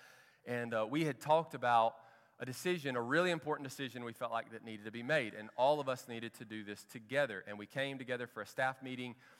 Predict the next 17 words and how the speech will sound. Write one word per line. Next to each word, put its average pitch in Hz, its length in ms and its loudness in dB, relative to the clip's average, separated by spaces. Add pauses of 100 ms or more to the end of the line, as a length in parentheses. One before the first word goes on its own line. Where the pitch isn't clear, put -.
(180)
and 107 280 -4
the 95 60 -16
pastor 127 400 -2
told 123 300 -2
us 117 280 -4
that 110 160 -4 (100)
he 131 260 -4
had 113 200 -6
just 113 160 -14
went 120 160 -2
ahead 113 200 -4
and 104 80 -10
made 104 180 -4
this 104 160 -10
decision, 98 640 -12 (440)
uh, 92 200 -4 (280)
in, 101 200 -12